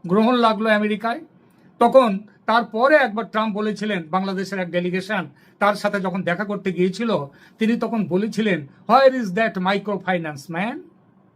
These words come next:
মানে একটা পুরনো শত্রুতা ছিল ট্রাম্পের মনে,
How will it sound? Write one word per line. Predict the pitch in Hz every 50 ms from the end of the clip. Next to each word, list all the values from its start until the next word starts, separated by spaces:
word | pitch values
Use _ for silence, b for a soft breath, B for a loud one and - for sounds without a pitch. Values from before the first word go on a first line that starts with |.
| _ _ _ _ _ _ _ _ _ _ _ _
মানে | 240 302 359 370 - - b b b _
একটা | 247 240 - 311
পুরনো | 311 - - 226 240 233 254 262 269 277
শত্রুতা | 262 - - - 220 214 220 - 254 254 - 254 240
ছিল | 220 - - 240 220 240
ট্রাম্পের | 226 - - 202 185 190 170 185 208 214 196
মনে, | 175 151 151 147 143 131